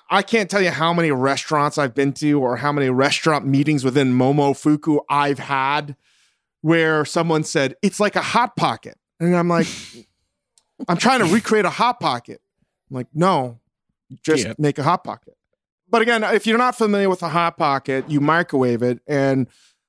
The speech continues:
Speaker 1: I don't even quite understand the, the future technology of how this paper thing with some gray coloring, that's laminated gray coloring on the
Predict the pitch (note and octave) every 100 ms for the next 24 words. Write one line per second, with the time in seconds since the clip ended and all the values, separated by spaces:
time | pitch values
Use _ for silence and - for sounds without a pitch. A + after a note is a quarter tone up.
0 | _ F3+ G3 B3 B3 A3+ G3+ - F#3 F#3
1 | F#3 F#3 - F#3+ E3 F3 F#3+ D#3 D#3 C#3
2 | D3 C3+ - D#3 - F#3+ F3 F3 - F3
3 | D#3 D3+ E3 E3+ F#3+ G3+ A3+ D#3+ C#3+ -
4 | D#3+ D#3 D3+ D3 C#3+ - E3 E3 - F3+
5 | F3+ E3+ E3 D3 B2+ - C3+ A#2 C#3 C#3+
6 | D3 E3 D3+ D#3 D#3+ E3+ D3+ C3 D3 D3
7 | D3+ D3+ D3 C#3+ D3 D3 D#3 D#3 C#3+ C3
8 | C3